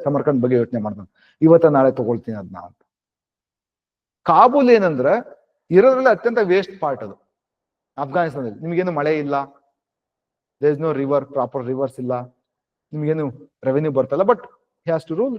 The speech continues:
ರೂಲಿಂಗ್ ಅಷ್ಟೇ. So during this jun-, juncture, ಈ ಟೈಮಲ್ಲಿ he was looking towards the ಸಮರ್ಕಂಡ್.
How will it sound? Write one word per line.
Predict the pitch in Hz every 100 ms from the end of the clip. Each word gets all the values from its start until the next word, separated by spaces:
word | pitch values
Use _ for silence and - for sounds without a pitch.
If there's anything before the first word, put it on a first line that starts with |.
| - 139
ರೂಲಿಂಗ್ | 147 120 110
ಅಷ್ಟೇ. | - - _ _ _ _ _ -
So | 240 151
during | 202 277 254
this | 240 240
jun-, | 170 131 127 135
juncture, | 151 143 - 101 - 185
ಈ | 196
ಟೈಮಲ್ಲಿ | 165 139 117 147 220 - _
he | - 190
was | 151
looking | 170 240 247 214
towards | 202 190 185
the | 269 - _ _ _ _ _ _ 175
ಸಮರ್ಕಂಡ್. | 165 139 117